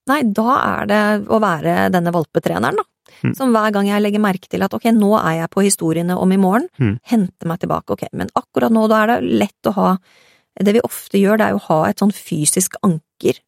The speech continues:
Speaker 1: som oppmerksomheten kan hentes tilbake til, og pusten er jo noe som alltid er med oss.
Speaker 2: Ja.
Speaker 1: Så det som er, kan være fint, er å kjenne pusten i kroppen, for eksempel kjenne at du puster ned i magen, at
Speaker 2: Ja.
Speaker 1: magen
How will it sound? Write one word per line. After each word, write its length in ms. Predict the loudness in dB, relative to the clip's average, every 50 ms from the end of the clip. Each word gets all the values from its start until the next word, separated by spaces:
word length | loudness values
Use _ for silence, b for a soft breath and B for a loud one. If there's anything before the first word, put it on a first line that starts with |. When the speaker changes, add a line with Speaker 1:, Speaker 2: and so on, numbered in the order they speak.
| _
Speaker 1:
som 240 | -6 0 0 2 2
oppmerksomheten 800 | 2 0 0 0 -2 -2 -4 -6 -4 -4 -6 -6 -4 _ -2 -2 0
kan 180 | 0 0 0
hentes 400 | 2 2 0 -2 -2 _ -4 -2
tilbake 440 | -2 0 0 0 -2 -2 -4 -4 -4 -2
til, 120 | -2 -4 -4 b b b b -12
og 120 | -10 -4
pusten 460 | -2 -2 0 0 0 0 0 2 2
er 140 | 2 2 2
jo 80 | 2 2
noe 140 | 2 2
som 180 | 0 -2 -4 -2 -2
alltid 380 | -2 -4 -4 -6 _ -2 0
er 40 | 0
med 200 | 0 0 -2 -4
oss. 220 | -4 -4 -6 -8 b b b b
Speaker 2:
Ja. 140 | -4 -4 b b b
Speaker 1:
Så 140 | -4 -2 0
det 140 | 2 2 2
som 140 | 2 2 2
er, 240 | 2 2 2 0 0
kan 160 | 0 0 2
være 180 | 2 2 2 0
fint, 160 | 0 -2 -2 0 0
er 120 | 0 2
å 40 | 0 0
kjenne 460 | -2 -2 0 2 2 2 2 0 -2
pusten 360 | -2 -4 -4 -4 -6 -6 -6
i 20 | -6
kroppen, 340 | -6 -8 -10 _ -12 -12 -6
for 100 | -2 -2
eksempel 320 | 0 2 0 0 -2 -2 -4
kjenne 380 | -6 -2 -2 -2 -2 -2 -2 -4
at 80 | -4
du 80 | -6 -4
puster 340 | -2 0 0 0 0 -2 -2
ned 140 | 0 0 2
i 40 |
magen, 380 | 2 2 0 0 -2 -6 -8 -6 -6
at 100 | -6 -6
Speaker 2:
Ja. 60 | -4
Speaker 1:
magen 800 | -4 -4 -4 -2 -4 -4 -4 -4 -4 -4 -6 -6 -8 -10 -12 -14